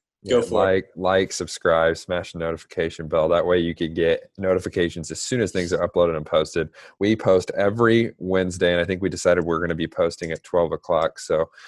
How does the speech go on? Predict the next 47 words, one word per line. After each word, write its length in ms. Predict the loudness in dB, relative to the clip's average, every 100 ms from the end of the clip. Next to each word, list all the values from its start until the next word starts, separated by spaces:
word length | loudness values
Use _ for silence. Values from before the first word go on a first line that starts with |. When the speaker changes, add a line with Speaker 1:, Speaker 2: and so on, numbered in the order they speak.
| -20 -20 -4
Speaker 1:
uh, 120 | -2
for 100 | 2
those 140 | 4 2
of 60 |
you 100 | 2
that 100 | -2
don't 160 | -2 -4
know, 200 | -2 -2
we 160 | 0 2
are 160 | 2
filming 320 | 0 -4 -4 -4
these 160 | -4
a 40 | -2
little 160 | -4
bit 120 | -2 -4
in 120 | -6
advance. 440 | -8 -10 -12 -16 -4
But 200 | -2 -2 -6 -20 _
so 340 | -4 2 4 4
you 160 | 2
guys 200 | 2 4 4
are 60 |
already 260 | 4 4 2
in 80 | -2
the 80 |
group 260 | -2 -2 -2
by 140 | -2
this 180 | -2 -4
point. 340 | -10 -8 -8 -8 -4
But 220 | -2 0 -2 _ _
still, 400 | -6 2 2 2
smash 380 | -2 -2 -2
the 60 | -2
like 240 | 0 0 -2
button. 300 | -6 -4 -8
Keep 300 | -8 -6 -2
on 340 | 0 0 -2 0
working 280 | 0 0
that 140 | -2 -4
YouTube 340 | -4 -6 0
algorithm 400 | 2 2 0 -2
so 100 | -4
we 140 | -4 -4
can 140 | -4
reach 240 | -6 -6 -6
more 180 | -8
people. 420 | -6 -8 -6 -8